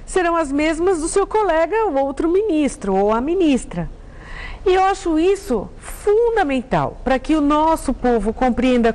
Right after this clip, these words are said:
como funciona a justiça, porque nós conhecemos muito da justiça americana por causa dos filmes, mas conhecemos muito pouco da justiça brasileira.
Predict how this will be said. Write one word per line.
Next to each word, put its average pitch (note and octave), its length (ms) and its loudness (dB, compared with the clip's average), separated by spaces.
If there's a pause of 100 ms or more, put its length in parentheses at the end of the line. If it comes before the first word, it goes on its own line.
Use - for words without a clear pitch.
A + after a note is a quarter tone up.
(160)
como E4+ 300 2
funciona D#4+ 680 0
a A#3 40 -2
justiça, G3 680 -4 (1040)
porque C#4 280 2
nós C4+ 180 0
conhecemos C4+ 400 0
muito E4 300 2
da C#4+ 120 2
justiça A#3+ 380 -2
americana A3 800 0 (320)
por A3+ 100 -2
causa B3+ 240 2
dos B3+ 220 -6
filmes, A3 680 -2 (380)
mas A#3+ 120 0
conhecemos C#4+ 480 0
muito D#4+ 560 2
pouco F4 560 0
da A3 140 -2
justiça F#3+ 480 -6
brasileira. E3 640 -2